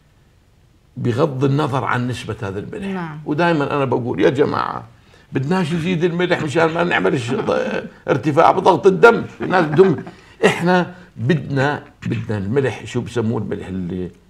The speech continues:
Speaker 1: الطبي هذا اللي ب-،
Speaker 2: هلا جديد، ملح البحر
Speaker 1: ملح البحر،
Speaker 2: وهيمالايا
Speaker 1: آه.
Speaker 2: وم-
Speaker 1: فنحن يجب أن نكون ملحاً للبحر، يعطي هذه النكهة التي تضيف، تضيف لجمال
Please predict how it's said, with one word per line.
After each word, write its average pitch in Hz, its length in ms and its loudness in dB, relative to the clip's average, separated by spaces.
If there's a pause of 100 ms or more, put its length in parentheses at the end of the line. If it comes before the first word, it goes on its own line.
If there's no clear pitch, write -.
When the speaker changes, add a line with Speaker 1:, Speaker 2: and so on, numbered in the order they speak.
Speaker 1:
الطبي 117 480 -2
هذا 117 200 2
اللي 101 460 -2
ب-، - 200 -10 (100)
Speaker 2:
هلا 240 240 -4
جديد، 220 380 -6
ملح 226 280 -8
البحر 214 500 -4
Speaker 1:
ملح 196 240 4
البحر، 233 200 6
Speaker 2:
وهيمالايا 226 460 10
Speaker 1:
آه. 208 120 6
Speaker 2:
وم- 202 140 -2
Speaker 1:
فنحن - 580 4
يجب 160 440 8
أن 170 160 6
نكون 160 340 6
ملحاً 151 400 6
للبحر، 151 720 2 (340)
يعطي 143 360 2
هذه 139 280 2
النكهة 139 560 0 (380)
التي 127 340 4
تضيف، 139 600 2 (680)
تضيف 127 600 0 (100)
لجمال 110 600 2